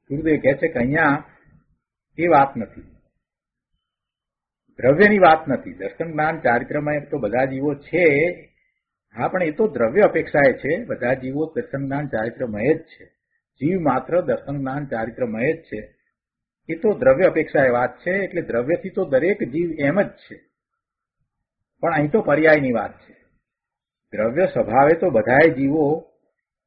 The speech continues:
વિતરાગ સ્વરૂપ ભગવાન છે, એટલે દર્શન જ્ઞાન ચારિત્રમય છે. પૂર્ણપણે એ સર્વજ્ઞતા અંદરમાં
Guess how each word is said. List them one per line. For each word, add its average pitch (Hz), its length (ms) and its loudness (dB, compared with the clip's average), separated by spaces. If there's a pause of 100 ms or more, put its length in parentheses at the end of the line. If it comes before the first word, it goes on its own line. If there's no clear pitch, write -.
(760)
વિતરાગ 151 460 2
સ્વરૂપ 143 320 0
ભગવાન 113 440 0
છે, - 200 -16 (260)
એટલે - 240 -8
દર્શન 117 380 -2
જ્ઞાન 139 300 0
ચારિત્રમય 117 600 -2
છે. - 200 -12
પૂર્ણપણે 180 560 0 (100)
એ 151 160 -2
સર્વજ્ઞતા 143 640 -2
અંદરમાં 135 380 -2